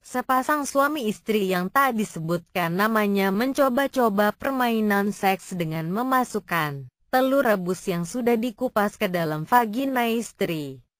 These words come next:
Namun tak lama kemudian, wanita yang berusia dua puluh tahun tersebut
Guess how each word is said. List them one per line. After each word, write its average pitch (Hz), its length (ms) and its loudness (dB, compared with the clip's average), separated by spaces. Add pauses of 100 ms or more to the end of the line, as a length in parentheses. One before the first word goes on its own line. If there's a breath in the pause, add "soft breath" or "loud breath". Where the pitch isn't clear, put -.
Namun 277 560 2
tak 175 240 2
lama 226 560 2
kemudian, 151 880 -4 (160)
wanita 269 640 2
yang 294 160 -2
berusia 226 720 0
dua 247 240 0
puluh 247 400 0
tahun 220 400 0
tersebut 185 640 -4